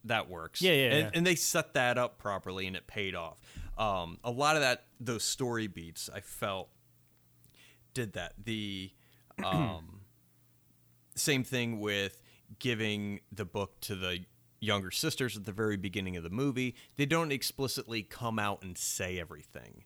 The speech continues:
Speaker 1: That's one thing. Another thing I liked about this movie is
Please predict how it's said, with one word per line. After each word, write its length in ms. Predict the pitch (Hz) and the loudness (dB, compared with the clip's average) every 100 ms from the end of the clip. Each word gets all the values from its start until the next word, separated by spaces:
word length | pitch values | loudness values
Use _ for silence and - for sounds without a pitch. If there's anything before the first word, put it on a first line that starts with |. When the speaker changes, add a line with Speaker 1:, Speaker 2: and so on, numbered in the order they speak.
| - - _ | -20 -20 _
Speaker 1:
That's 240 | 123 123 | -2 0
one 160 | 131 127 | 0 -2
thing. 140 | 123 - | -4 -6
Another 260 | 107 107 101 | -4 -2 -2
thing 200 | 101 95 | -4 -4
I 40 | |
liked 300 | 90 90 90 | -4 -4 -6
about 240 | 85 85 - | -6 -6 -8
this 180 | - - | -12 -12
movie 360 | 82 82 69 60 | -12 -12 -14 -10
is 380 | 87 82 82 | -8 -8 -10